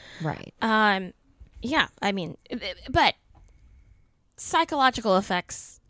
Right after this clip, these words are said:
Speaker 2: are real of this whole
Speaker 1: Mm-hmm.
Speaker 2: situation. Some people are under high stress. Some people are under, uh, stir craziness.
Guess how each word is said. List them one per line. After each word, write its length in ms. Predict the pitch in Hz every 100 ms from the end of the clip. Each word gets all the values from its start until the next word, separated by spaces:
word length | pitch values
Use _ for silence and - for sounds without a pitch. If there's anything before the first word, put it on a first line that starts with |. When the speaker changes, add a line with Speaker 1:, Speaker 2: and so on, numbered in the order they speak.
| -
Speaker 2:
are 100 | 233
real 460 | 208 180 165 208 269 _ _ _ -
of 100 | 214
this 180 | 185 160
whole 140 | 151
Speaker 1:
Mm-hmm. 80 | 139
Speaker 2:
situation. 680 | 165 220 233 175 - 202 254
Some 180 | - 208
people 240 | 214 -
are 80 | 202
under 180 | 202 190
high 220 | 202 208
stress. 360 | 208 - 208 226 - -
Some 200 | 208 208
people 260 | 208 190
are 180 | 196 185
under, 480 | - 196 190 185 190 - - - - - -
uh, 460 | - 190 180 185 185
stir 300 | - - 226
craziness. 1120 | 220 262 233 220 220 214 233 - - - -